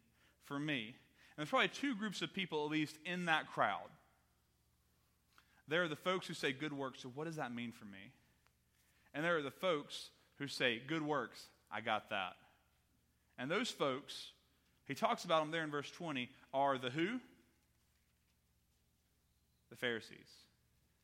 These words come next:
Now, the Pharisees were interesting folks because, here's the deal, Israel had an interesting history. God brought them out of Egypt,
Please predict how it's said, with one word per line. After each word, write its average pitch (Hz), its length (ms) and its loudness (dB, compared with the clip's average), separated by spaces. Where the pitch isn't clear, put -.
Now, 143 120 4
the 135 120 -4
Pharisees 226 680 2
were 151 100 -2
interesting 180 340 -2
folks - 460 0
because, 156 680 4
here's 196 180 0
the 156 60 -2
deal, 123 180 -2
Israel 156 480 2
had 151 120 6
an 151 100 2
interesting 190 440 0
history. 139 400 -2
God 185 300 6
brought 190 220 6
them 208 140 2
out 175 160 8
of 147 120 2
Egypt, 139 400 -2